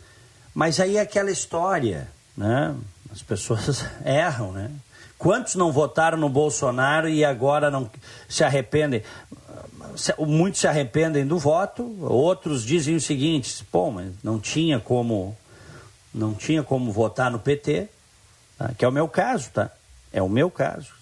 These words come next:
Como é que ia votar no P T? Como é que ia votar? O, o Partido dos Trabalhadores,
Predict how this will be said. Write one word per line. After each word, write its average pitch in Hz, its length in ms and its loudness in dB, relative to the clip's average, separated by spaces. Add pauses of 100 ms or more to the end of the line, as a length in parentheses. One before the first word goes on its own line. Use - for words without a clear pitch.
(100)
Como 98 180 -4
é 127 60 0
que 127 120 -2
ia 143 60 4
votar 123 320 -2
no 143 80 -4
P 120 140 -4
T? - 220 -4 (220)
Como 113 120 0
é 127 60 2
que 160 120 0
ia 151 60 4
votar? 139 440 0 (160)
O, 123 80 0 (120)
o 139 80 -8
Partido 123 400 0
dos 165 100 -12
Trabalhadores, 135 800 0